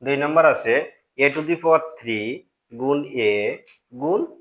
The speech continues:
a to the power five। আমি লিখি দুই নম্বরটা, a to the power three গুণ a গুণ a to the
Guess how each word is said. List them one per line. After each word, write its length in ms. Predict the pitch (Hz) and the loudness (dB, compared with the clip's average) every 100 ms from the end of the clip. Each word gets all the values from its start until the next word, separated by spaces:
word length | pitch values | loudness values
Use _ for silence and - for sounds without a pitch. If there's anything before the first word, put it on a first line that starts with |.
| - | -4
a 20 | 135 | -4
to 60 | 135 | -4
the 60 | 135 135 | -6 -2
power 140 | 131 - | -4 -2
five। 220 | 104 90 - _ _ _ 135 | -4 -4 -10 _ _ _ -10
আমি 120 | 135 135 | -4 -4
লিখি 180 | 139 107 | -4 -8
দুই 100 | 104 101 | -8 -10
নম্বরটা, 380 | 98 92 - 82 _ _ _ _ _ _ _ - 117 | -14 -18 -20 -20 _ _ _ _ _ _ _ -8 -8
a 20 | 117 | -6
to 60 | 123 | -10
the 80 | 131 139 | -10 -4
power 200 | 135 135 - | -4 -4 -12
three 320 | - 104 98 107 143 _ _ - - _ 107 | -14 -12 -10 -12 -14 _ _ -20 -20 _ -12
গুণ 300 | 110 104 107 131 - - 110 | -8 -6 -8 -10 -16 -12 -10
a 40 | 95 92 98 110 - _ _ _ _ _ _ _ 104 101 | -8 -8 -8 -10 -18 _ _ _ _ _ _ _ -18 -12
গুণ 340 | 101 95 107 165 - _ _ _ | -12 -10 -12 -14 -20 _ _ _
a 80 | 113 107 | -10 -10
to 60 | 104 | -12
the 80 | 117 | -16